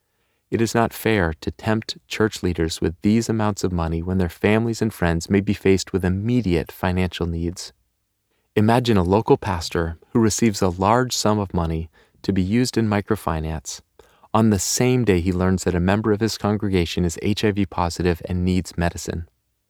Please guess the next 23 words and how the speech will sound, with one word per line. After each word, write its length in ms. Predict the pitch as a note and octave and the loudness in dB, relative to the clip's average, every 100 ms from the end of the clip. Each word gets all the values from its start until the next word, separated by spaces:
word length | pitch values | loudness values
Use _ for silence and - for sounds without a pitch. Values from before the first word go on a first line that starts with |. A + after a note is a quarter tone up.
| _ _ _ _ - | _ _ _ _ 0
Local 320 | A#2 B2+ B2 | 2 2 -2
church 340 | - G2+ F2+ F2 | 2 0 2 0
leaders 420 | F2 E2 D#2+ - | 0 0 -2 -6
and 220 | - F#2+ - | -4 -4 -6
pillars 440 | - B2 A2+ - | 0 4 4 4
within 280 | F#2 F2+ F2 | 0 2 0
the 80 | E2 | 0
Christian 440 | - A#2+ - G#2+ | -2 -2 0 -2
community 560 | - F#2 E2+ D#2+ E2 - _ _ - | 0 0 0 0 -4 -6 _ _ -4
have 200 | A2 G#2+ | -4 -2
brought 260 | G2+ F2+ - | -4 -2 -4
shame 360 | - A#2+ B2 | -2 0 0
to 100 | A2+ | 0
the 120 | G#2+ | -2
church's 420 | G2+ G#2 F#2+ F#2+ F2 | 0 0 -2 -4 -2
mission, 420 | E2 - F2 E2+ _ _ - | -2 -4 -6 -8 _ _ -8
sometimes 560 | - C3+ C3 A#2+ G#2+ | 2 2 2 0 2
with 180 | G2+ - | 0 0
good 180 | G#2+ G#2 | 2 2
intentions 520 | G#2 F#2 F2 F#2+ F#2+ | 2 0 0 0 0
and 120 | F#2+ | 0
sometimes 540 | - G#2+ G#2 G#2 G#2 G#2 | 0 0 0 -2 -2 0
maliciously, 680 | F#2+ F2 - - - E2+ | 0 0 -4 -4 -4 -4